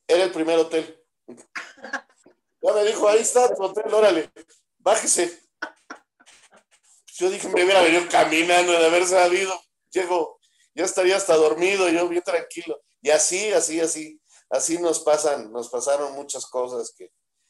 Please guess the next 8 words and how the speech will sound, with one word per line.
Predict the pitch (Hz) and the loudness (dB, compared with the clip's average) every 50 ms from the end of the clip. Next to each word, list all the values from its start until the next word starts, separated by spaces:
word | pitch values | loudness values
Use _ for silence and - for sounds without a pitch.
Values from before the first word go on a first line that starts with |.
| _ _ _ | _ _ _
que, | _ 110 107 | _ -18 -16
que | - - 117 | -14 -12 -8
son | - 127 127 127 | -6 -4 -4 -4
muy | 127 123 120 | -6 -10 -8
padres, | 120 - 113 117 113 110 110 107 104 | -4 -2 -2 -2 -2 -2 -6 -8 -10
muy | 107 107 104 98 92 _ _ _ _ _ _ _ _ _ _ _ _ _ _ - - | -12 -14 -14 -16 -18 _ _ _ _ _ _ _ _ _ _ _ _ _ _ -20 -20
inolvidables | - 131 123 120 123 127 120 123 127 127 127 120 110 110 104 | -16 -10 -4 -2 -2 -2 0 0 2 4 4 2 2 -2 -8
realmente. | 101 104 101 98 92 82 _ | -8 -8 -8 -10 -12 -20 _